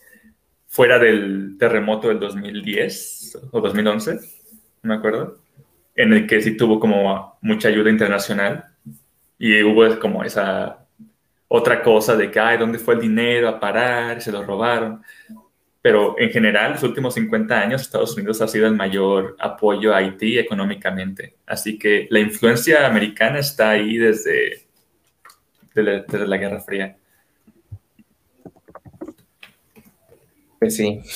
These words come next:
Speaker 2: <laughs> Este
Speaker 1: Aunque oí también que el,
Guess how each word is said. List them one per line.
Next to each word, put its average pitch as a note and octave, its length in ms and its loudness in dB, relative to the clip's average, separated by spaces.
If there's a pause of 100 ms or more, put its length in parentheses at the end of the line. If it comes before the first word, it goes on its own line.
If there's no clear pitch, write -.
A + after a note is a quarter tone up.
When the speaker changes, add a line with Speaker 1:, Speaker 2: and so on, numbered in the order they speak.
(160)
Speaker 2:
<laughs> - 880 0 (100)
Este A2 640 6 (1200)
Speaker 1:
Aunque C3 500 4
oí C3 260 6
también C#3+ 320 2
que D3 140 4
el, A2+ 400 2